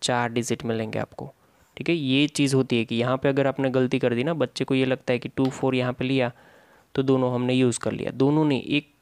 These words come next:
नंबर में कोई एक ही यूज़ हुआ होगा, तो हम तो पॉसिबिलिटीज काउंट कर रहे हैं। ठीक है,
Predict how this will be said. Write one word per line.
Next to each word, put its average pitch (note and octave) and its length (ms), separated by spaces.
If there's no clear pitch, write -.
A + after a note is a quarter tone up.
नंबर C#3+ 280
में D3 120
कोई C#3 340
एक C3 100
ही C#3 160
यूज़ B2+ 220
हुआ A#2+ 140
होगा, G#2+ 320
तो - 80
हम B2 80
तो C3+ 100
पॉसिबिलिटीज C3+ 680
काउंट B2 300
कर B2 160
रहे A2 180
हैं। - 80
ठीक - 180
है, F3+ 100